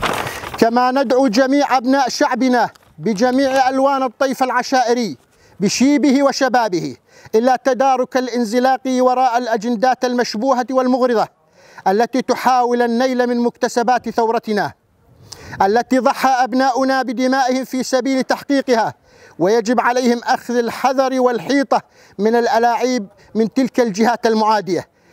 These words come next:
التي باتت أهدافها مكشوفة، ألا وهي نشر القتل، القتل والفوضى في مناطقنا.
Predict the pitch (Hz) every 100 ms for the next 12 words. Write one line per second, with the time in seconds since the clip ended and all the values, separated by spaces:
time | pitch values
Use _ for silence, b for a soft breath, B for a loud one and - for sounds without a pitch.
0 | B B 190 214 247 254 262 269 269 254
1 | - 233 202 269 262 262 262 262 254 -
2 | 277 233 185 - b b - 208 233 233
3 | 247 220 240 233 - 240 233 - 277 -
4 | 247 240 233 214 214 262 262 233 240 233
5 | - 277 269 226 226 240 226 214 202 220
6 | 202 165